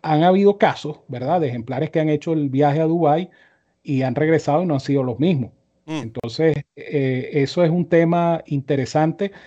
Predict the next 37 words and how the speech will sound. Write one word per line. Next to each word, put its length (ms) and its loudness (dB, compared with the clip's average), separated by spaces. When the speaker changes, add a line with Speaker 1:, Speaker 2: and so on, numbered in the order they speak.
Speaker 1:
Eh, 560 2
Speaker's 440 2
Corner, 400 2
por 120 0
ejemplo, 320 0
va 100 4
a 40 -12
tener 220 0
la 100 2
ventaja 380 0
que 80 -4
él 80 2
está 180 0
en 80 2
carrera, 480 -4
porque 200 -14
él 80 -4
viene 200 2
a 60 -2
correr 260 -2
el 100 2
once 220 -2
de 100 -6
junio 340 -2
y 140 0
Life 280 0
is 80 -2
Good 160 4
no 160 0
corre 260 4
desde 200 4
el, 100 -2
el 180 -4
último 520 -2
sábado 300 2
de 80 -4
marzo. 380 0